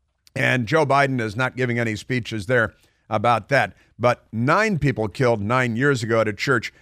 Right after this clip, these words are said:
because they can accuse all Republicans, the party of the, of Abraham Lincoln and the Union in the Civil War, uh, they're all the racists. But, excuse me,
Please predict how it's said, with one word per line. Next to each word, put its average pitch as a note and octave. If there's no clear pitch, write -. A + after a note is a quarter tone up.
because A2+
they B2
can A2+
accuse B2
all D3+
Republicans, B2
the G#2
party A2
of F#2+
the, G2+
of F#2
Abraham A2+
Lincoln A#2
and G#2
the G2+
Union B2
in A#2
the A2+
Civil A2+
War, C3
uh, A#2
they're E3+
all D3
the C3
racists. C#3
But, A2
excuse A#2
me, A#2+